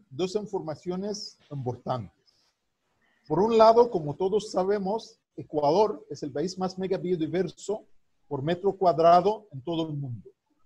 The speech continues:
Es el país número uno. Eso todos sabemos. ¿De acuerdo? Pero hay otra información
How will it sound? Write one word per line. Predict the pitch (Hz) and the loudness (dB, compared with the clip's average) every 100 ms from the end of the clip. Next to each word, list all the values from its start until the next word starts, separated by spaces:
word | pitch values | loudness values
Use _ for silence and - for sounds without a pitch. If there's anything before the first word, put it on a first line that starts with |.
| _ _ _ _ | _ _ _ _
Es | - - | -18 -12
el | 123 | -4
país | 135 170 208 - _ _ _ | 0 0 0 -6 _ _ _
número | 135 160 160 160 143 | -10 -8 -4 -2 0
uno. | 175 147 98 _ _ _ _ _ _ - - _ _ - 185 | 0 -2 -8 _ _ _ _ _ _ -20 -20 _ _ -20 -14
Eso | 185 196 | -8 0
todos | 208 196 190 | 4 4 0
sabemos. | 131 113 90 - _ - - - - _ _ _ _ | -6 -8 -10 -14 _ -20 -20 -20 -20 _ _ _ _
¿De | 107 107 | -12 -4
acuerdo? | 185 214 139 95 - _ _ _ _ _ _ | 4 6 6 0 -8 _ _ _ _ _ _
Pero | - 180 208 | 2 6 8
hay | 247 | 10
otra | 254 254 240 | 8 6 0
información | 196 208 185 190 226 226 233 208 | 0 0 -2 -2 -8 -8 -12 -18